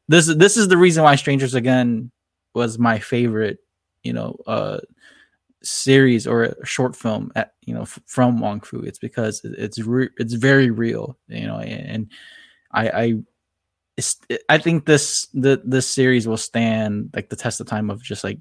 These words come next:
the internet phase of, of just, like, short films and stuff. And, and, you know, especially, and, and, and, you know, there's, like, a, a bit of, like, bragginess to it because, you know, it's from an Asian group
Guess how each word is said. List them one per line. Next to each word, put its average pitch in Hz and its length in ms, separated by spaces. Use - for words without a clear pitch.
the 117 140
internet 117 380
phase 127 380
of, 120 100
of 110 180
just, 117 180
like, 107 140
short 117 260
films 123 180
and 127 100
stuff. 131 280
And, 113 220
and, 113 260
you 117 80
know, 107 100
especially, 123 680
and, 233 100
and, 247 360
and, 196 180
you 208 100
know, 180 60
there's, 180 240
like, 170 140
a, 156 200
a 156 80
bit 151 220
of, 139 160
like, 123 480
bragginess 135 640
to 143 100
it 127 100
because, 120 300
you 120 120
know, 110 120
it's - 260
from 131 220
an 123 120
Asian 120 440
group 113 320